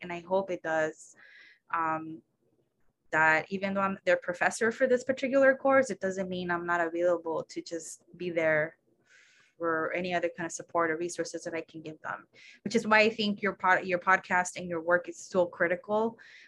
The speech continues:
'cause I point a lot of my students towards your podcast, especially my master's students.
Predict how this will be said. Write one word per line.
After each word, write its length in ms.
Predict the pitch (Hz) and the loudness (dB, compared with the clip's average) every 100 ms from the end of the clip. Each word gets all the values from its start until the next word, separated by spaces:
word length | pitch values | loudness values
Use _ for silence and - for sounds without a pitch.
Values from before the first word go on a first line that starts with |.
| _ | _
'cause 140 | 214 | 0
I 80 | 196 | 0
point 320 | 180 202 202 | 0 0 0
a 60 | 190 | 2
lot 120 | 180 | 2
of 80 | 170 | 4
my 180 | 170 175 | 2 0
students 520 | - 175 170 165 - | -2 -6 -6 -8 -12
towards 440 | - 175 165 - - | -2 0 0 -2 -6
your 220 | 170 170 | -2 0
podcast, 720 | 160 151 - - - - - - | 0 -4 -2 -4 -4 -10 -16 -20
especially 440 | - 190 190 196 185 | -6 -4 -4 -6 -6
my 140 | 170 | -4
master's 480 | 170 170 - - - | -2 -2 -6 -14 -14
students. 480 | 175 175 175 - | -10 -10 -10 -16